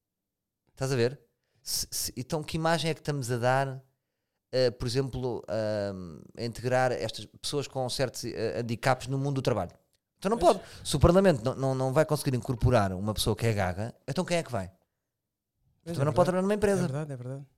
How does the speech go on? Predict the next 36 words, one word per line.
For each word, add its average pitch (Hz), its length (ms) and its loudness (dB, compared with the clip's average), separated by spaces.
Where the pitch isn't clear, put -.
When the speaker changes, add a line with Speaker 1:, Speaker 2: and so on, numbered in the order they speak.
Speaker 1:
Estás 120 180 -4
a 117 40 -2
ver? 120 60 2
Speaker 2:
Não, 208 120 6
e 175 40 0
tem 180 120 -4
que 180 80 -4
haver, 165 180 0
e 160 40 -4
tem 160 140 -6
que 160 100 -10
haver 147 180 -8
isso, 151 240 -8
e 123 60 -8
tem 151 160 -6
que 151 60 -4
haver 147 140 -4
essa 156 160 -4
compreensão. 165 640 -8
Porque, 127 480 -6
porque - 160 -8
eles 151 120 0
também 156 180 -2
têm 160 160 -2
direito, 151 340 -2
né? 113 220 -12
Têm 110 140 -12
o 113 60 -6
direito 117 340 -8
de, 117 200 -20
de, 113 420 -20
e 110 60 -10
há 113 40 -6
pessoas 131 220 -4
bastante 135 320 -4
inteligentes. 151 540 -6